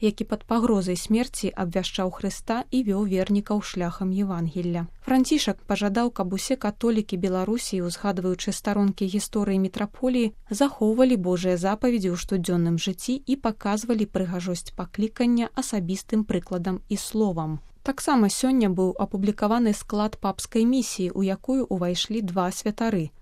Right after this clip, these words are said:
ксёндз Аляксандр Барыла, пробашч парафіі Узвышэння Святога Крыжа ў Вілейцы, і ксёндз Віктар Гайдукевіч,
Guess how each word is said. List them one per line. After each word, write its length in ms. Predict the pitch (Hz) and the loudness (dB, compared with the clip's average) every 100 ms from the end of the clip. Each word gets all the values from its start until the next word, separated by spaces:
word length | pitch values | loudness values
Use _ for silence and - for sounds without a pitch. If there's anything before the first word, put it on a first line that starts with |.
| - | -12
ксёндз 360 | - 190 180 185 | -2 0 0 -2
Аляксандр 540 | 190 - 190 185 180 | -4 -2 0 0 0
Барыла, 480 | 180 190 214 254 277 - | 0 0 0 -2 -4 -6
пробашч 560 | - 160 170 - - | -4 -2 -4 -6 -8
парафіі 400 | - 175 170 - 175 | -6 -4 -4 -4 -4
Узвышэння 580 | 170 180 - 190 185 180 | -4 -4 0 2 2 0
Святога 480 | - 190 180 180 175 | -2 -2 -2 -4 -4
Крыжа 320 | 196 180 175 | -4 -2 -2
ў 80 | 170 | 0
Вілейцы, 560 | 190 202 220 - 285 285 - 311 | 0 2 0 -2 -4 -6 -6 -4
і 80 | |
ксёндз 460 | 311 - 240 262 - | -2 0 0 0 0
Віктар 400 | 202 220 - 240 | 0 0 -2 0
Гайдукевіч, 800 | 233 233 247 - 190 170 175 - | 0 0 0 0 0 0 -4 -8